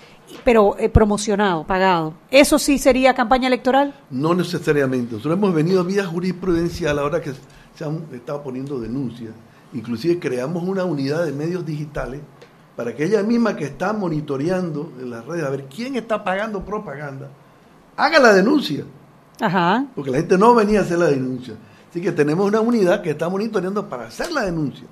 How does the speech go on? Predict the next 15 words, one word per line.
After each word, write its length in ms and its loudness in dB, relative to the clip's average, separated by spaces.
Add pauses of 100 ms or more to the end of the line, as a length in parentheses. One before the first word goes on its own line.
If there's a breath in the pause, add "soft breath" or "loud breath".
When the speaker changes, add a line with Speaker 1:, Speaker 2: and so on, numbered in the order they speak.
(300 soft breath)
Speaker 2:
Hace 280 2
la 80 8
denuncia, 440 2
la 60 -4
Secretaría 680 -2 (300 soft breath)
la 160 -10
sustenta, 580 2 (260 loud breath)
se 120 -8
reparte 440 -2
y 20 -2
los 100 0
magistrados 360 -6
comenzamos 440 -10
a 40 -10
analizar. 320 -18